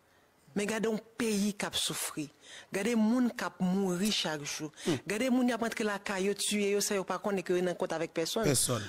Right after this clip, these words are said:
Speaker 1: Longtemps, on t'a dit que yo fait représailles contre vous, c'est parce que t'as un problème avec un tel ou bien avec une telle. Mais je dis, personne ne peut épargner.
Speaker 2: Jamais.
Speaker 1: Personne, personne, personne. Donc, euh, je pense que la solution, hein,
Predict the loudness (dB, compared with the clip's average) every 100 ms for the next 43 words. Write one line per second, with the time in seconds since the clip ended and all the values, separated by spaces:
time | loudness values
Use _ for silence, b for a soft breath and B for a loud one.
0 | -4 -2 0 0 0 0 0 0 -2 -2
1 | -4 -2 0 0 -2 -12 _ -4 -2 0
2 | -2 -2 -2 -2 -2 -2 -4 -2 0 0
3 | B B -6 -2 -2 -2 -2 -2 0 0
4 | 0 -2 -4 -4 -2 -2 -2 0 -2 0
5 | 0 -2 B B B -4 -2 0 0 0
6 | 0 0 -2 -6 -16 _ -4 -2 2 2
7 | 2 2 0 0 2 2 0 -4 _ _
8 | -2 2 2 0 -4 -4 -2 -2 0 0
9 | 0 0 -2 -2 -2 -2 0 -2 -2 -6
10 | B B B B B -4 -2 0 -2 0
11 | 0 0 0 0 -2 0 0 0 0 0
12 | 2 0 0 0 0 0 -2